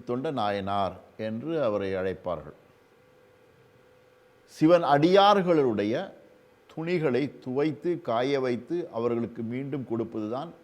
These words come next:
தன்னுடைய சிவ தொண்டாக கருதி, வாழ்க்கை, அஹ், வழிமுறையாக கருதி தினம் தினம் செய்து வந்தார். துணியை துவைத்து கொடுப்பதுதான் அவருடைய வாழ்க்கை நெறி.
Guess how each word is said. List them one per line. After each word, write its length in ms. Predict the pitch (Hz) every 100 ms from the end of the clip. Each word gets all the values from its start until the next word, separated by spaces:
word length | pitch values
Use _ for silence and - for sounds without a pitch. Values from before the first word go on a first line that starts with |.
| _ _ _ _ _ -
தன்னுடைய 400 | 113 123 107 101
சிவ 280 | - 135 156
தொண்டாக 680 | - 120 127 135 143 139
கருதி, 500 | - 117 123 170 165 - _ _ _ _ -
வாழ்க்கை, 960 | 107 107 120 143 143 - 147 131 110 - - _ _ -
அஹ், 420 | 98 95 90 92
வழிமுறையாக 640 | 104 123 135 131 135 120 101
கருதி 460 | 110 107 131 151 - _ _ _ _ - 95
தினம் 400 | 120 143 170 156
தினம் 220 | 151 160
செய்து 280 | 131 101 87
வந்தார். 300 | 82 76 76 - _ _ _ _ _ _ _ _ _
துணியை 380 | 127 131 170 160
துவைத்து 400 | 123 143 147 147
கொடுப்பதுதான் 560 | 131 123 104 117 139 196
அவருடைய 520 | 120 110 110 160 - - _ _ _ _ _ _ _
வாழ்க்கை 480 | 107 101 101 98 92 87
நெறி. 260 | 87 98